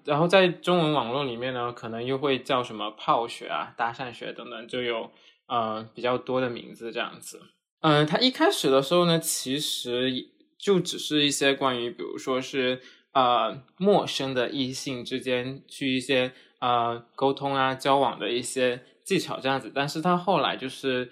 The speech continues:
在传播和发展的过程中，就慢慢的变质走歪，对，变味了。然后就变成了，就是比如说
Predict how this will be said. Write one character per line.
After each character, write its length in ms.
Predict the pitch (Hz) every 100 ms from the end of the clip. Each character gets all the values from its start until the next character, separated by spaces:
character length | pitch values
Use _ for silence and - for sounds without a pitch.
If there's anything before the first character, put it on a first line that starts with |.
| - _ _
在 180 | 143 135
传 380 | 131 - 117
播 180 | 127 143
和 140 | 135 127
发 240 | - 131
展 160 | 131 -
的 100 | 76
过 220 | - 135
程 180 | 123 -
中， 220 | 110 107
就 280 | - 139 127
慢 220 | 135 139
慢 260 | 135 135 117
的 340 | 113 104 127 - - _ -
变 280 | 170 139 127
质 420 | - 147 127 113
走 400 | - 139 87 -
歪， 480 | 131 123 123 127 127 _ _ - -
对， 180 | 139 135
变 260 | 135 135
味 180 | 127 131
了。 280 | 117 85 - - - -
然 120 | 127
后 120 | 139
就 120 | 135
变 160 | 135 143
成 140 | 131
了， 280 | 117 117 117
就 120 | 135
是 140 | 123 131
比 120 | 110
如 120 | 107
说 380 | 123 120 117